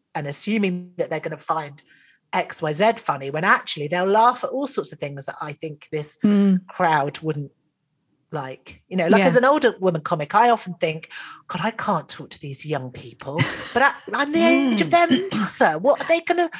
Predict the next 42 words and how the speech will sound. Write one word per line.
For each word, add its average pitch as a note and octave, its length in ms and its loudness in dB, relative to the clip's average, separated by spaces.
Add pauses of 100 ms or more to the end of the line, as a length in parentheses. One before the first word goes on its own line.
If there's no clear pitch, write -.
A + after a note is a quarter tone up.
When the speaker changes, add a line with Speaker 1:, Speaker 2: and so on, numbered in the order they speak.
(340)
Speaker 1:
what D4+ 140 0
are - 20 -2
they E4+ 100 0
gonna E4 200 -2
find D4+ 260 4
funny D4+ 220 0
about D4 260 0
me?" D#4+ 240 -2
And A#3 100 0
then B3+ 160 0 (120)
actually C4+ 400 0
they A3+ 140 4
think A3+ 220 -4
it's G#3+ 140 -4
hilarious B3 560 2
to F3+ 100 -6
be F#3 100 2
Speaker 2:
Yeah. F#3 180 6
Speaker 1:
let E3+ 80 2
into F3 200 -2
the F3+ 120 -4
world F#3+ 420 4
of, D3 240 -4
of, D#3 160 -10 (220)
of C#3 180 -10
the C3+ 460 -14 (600)
menopausal D3 580 -6
mother C3+ 220 -8
of B2+ 100 -14
teens, C#3 580 -2 (180)
you D#3+ 60 -12
know? E3+ 180 -2 (280)
<laughs> F4 60 -2 (720)
Speaker 2:
I C4 100 2
think C4+ 220 0
they A#3+ 120 2
need A#3+ 240 2
to B3+ 80 4
know C#4+ 200 4
about D#3 260 0
it, E3+ 160 0
really. A3 460 0